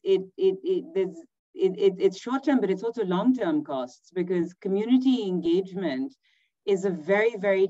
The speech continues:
time-intensive, um, resource-intensive effort, um, that takes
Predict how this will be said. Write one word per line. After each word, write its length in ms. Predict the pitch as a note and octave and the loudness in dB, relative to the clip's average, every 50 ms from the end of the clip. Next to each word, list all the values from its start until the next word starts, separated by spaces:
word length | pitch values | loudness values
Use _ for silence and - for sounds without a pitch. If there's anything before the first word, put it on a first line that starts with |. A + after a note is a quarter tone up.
| F#3+ - | -2 -10
time-intensive, 1040 | - G3 F#3+ F#3+ G#3+ A3 G#3+ G#3+ F#3 - G3+ F3 E3+ F3+ F3 F3+ F#3+ F3+ F3 E3+ E3 D#3 - _ - - | -8 -6 -6 -6 -6 -6 -8 -8 -8 -4 -2 0 0 0 -2 -2 -4 -4 -4 -4 -6 -8 -14 _ -8 -6
um, 540 | - D#3 D#3 D#3 D#3 - - D#4 D#4 D#4 - _ _ _ _ _ _ _ _ _ _ _ _ _ _ _ | -4 -4 -2 -2 -2 -2 -2 -4 -4 -6 -8 _ _ _ _ _ _ _ _ _ _ _ _ _ _ _
resource-intensive 1300 | F3+ C#3+ E3 G3 A#3 B3+ B3+ B3+ C4+ B3 A#3+ A#3+ - A3 G3+ F#3+ F#3 G3 F3 F3 F3 F3 F#3+ F3+ E3 E3+ | -8 -6 -4 2 2 2 2 4 0 0 0 -2 -4 -4 -4 -2 -2 0 0 0 0 0 -4 -6 -4 -2
effort, 580 | E3 E3+ F3 F3 - F3+ D#3+ C#3+ C#3 D3 D3+ - _ - _ - | -2 -2 -2 -4 -8 -6 -4 -4 -4 -6 -8 -10 _ -14 _ -4
um, 680 | E3+ E3 E3 E3 E3 E3 D#3 E3 - E4 D#3 - - - | -2 -2 0 0 0 0 0 -2 -4 -4 -4 -8 -8 -6
that 240 | G3 F#3 F3+ - _ | -6 -6 -6 -8 _
takes 600 | - A3 A3 A3 - _ - - - _ _ | 2 2 2 2 0 _ -20 -20 -20 _ _